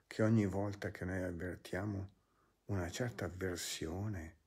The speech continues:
ogni volta che noi avvertiamo una certa reattività, è qualche presupposto implicito che sta lavorando.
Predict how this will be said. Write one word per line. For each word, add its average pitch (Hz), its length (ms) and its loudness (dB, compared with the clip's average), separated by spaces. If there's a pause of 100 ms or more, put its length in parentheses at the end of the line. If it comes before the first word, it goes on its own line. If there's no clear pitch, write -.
(680)
ogni 98 240 2
volta 113 320 0
che 95 140 -2
noi 98 160 2
avvertiamo 90 840 -4 (1160)
una 95 180 2
certa 98 380 -2
reattività, 85 840 -6 (760)
è 101 160 0
qualche 98 300 0
presupposto 95 600 -2
implicito 92 480 -4
che 87 100 -4
sta - 160 -8
lavorando. 85 760 -6